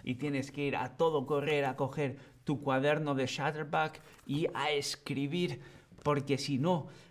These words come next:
los pensamientos se mezclan en tu cabeza y tienes que poner orden en ellos. Bueno, por último, el journaling se escribe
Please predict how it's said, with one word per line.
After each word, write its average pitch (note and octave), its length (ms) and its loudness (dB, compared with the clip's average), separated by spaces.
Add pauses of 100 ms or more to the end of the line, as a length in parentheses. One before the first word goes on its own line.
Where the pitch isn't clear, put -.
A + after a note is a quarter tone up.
los C#3+ 240 2
pensamientos D3+ 1300 2 (340)
se - 260 4
mezclan C#3 600 2
en C#3+ 260 2
tu C#3+ 140 0
cabeza C#3 640 -2
y A2+ 180 -2
tienes C3 420 0
que B2 180 -2
poner A#2+ 520 -2 (240)
orden C3 480 2
en A2 160 -2
ellos. - 580 -6 (480)
Bueno, C3 600 0
por D3+ 240 6
último, G2+ 720 0
el D3 340 2
journaling F#3 960 2
se C3 320 -2
escribe A2+ 800 -6